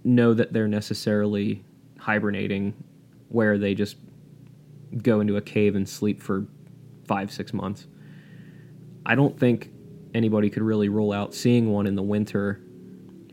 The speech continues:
although you never know. I've never seen a bear at any of the three parks in the two, three, four, five,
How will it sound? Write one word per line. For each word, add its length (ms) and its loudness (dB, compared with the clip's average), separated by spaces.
although 680 2
you 100 0
never 240 0
know. 340 -4
I've 200 2
never 260 2
seen 500 2
a 80 -4
bear 540 0
at 80 -2
any 180 2
of 60 0
the 60 -2
three 240 -2
parks 540 -4
in 260 -2
the 440 -2
two, 480 2
three, 260 -2
four, 220 -2
five, 520 -4